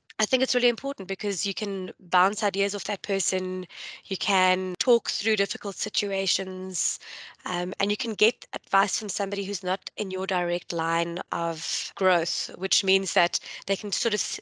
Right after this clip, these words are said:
observe you from outside and, and guide you in the right direction. So I think it's really good to have a, a mentor. And I think as well,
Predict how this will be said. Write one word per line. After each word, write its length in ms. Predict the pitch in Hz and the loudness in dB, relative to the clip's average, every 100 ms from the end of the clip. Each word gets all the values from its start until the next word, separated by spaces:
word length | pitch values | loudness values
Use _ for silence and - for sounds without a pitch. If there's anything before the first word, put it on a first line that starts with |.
| - | -2
observe 560 | 202 - 202 202 220 | -2 0 4 4 4
you 80 | 196 | 0
from 200 | 180 185 | -4 -4
outside 640 | - 180 - 196 180 196 185 | -4 -4 -2 -2 -2 -4 -8
and, 260 | 170 170 - | -8 -10 -8
and 180 | 180 170 | -8 -6
guide 300 | 170 170 185 | -6 -6 -4
you 60 | |
in 40 | 175 | -6
the 80 | |
right 200 | 165 170 | -6 -4
direction. 500 | - 170 175 - - - - - - | -4 -4 -2 -4 -4 -10 -12 -12 -2
So 160 | 226 | 0
I 40 | 208 | 4
think 200 | 262 254 | 4 2
it's 160 | - | 2
really 160 | 226 226 | 2 2
good 180 | 208 202 | 2 0
to 140 | - | -4
have 220 | 190 175 | -4 0
a, 280 | 175 170 170 - | 0 0 -2 -8
a 80 | 180 | -6
mentor. 460 | 170 180 - 269 | -4 -4 -2 0
And 80 | 202 | 0
I 60 | 196 | 2
think 340 | 269 247 - - - - - | 0 0 -4 -16 -18 -20 -4
as 220 | 214 - | -2 -2
well, 520 | 190 220 175 180 247 | 0 4 4 4 0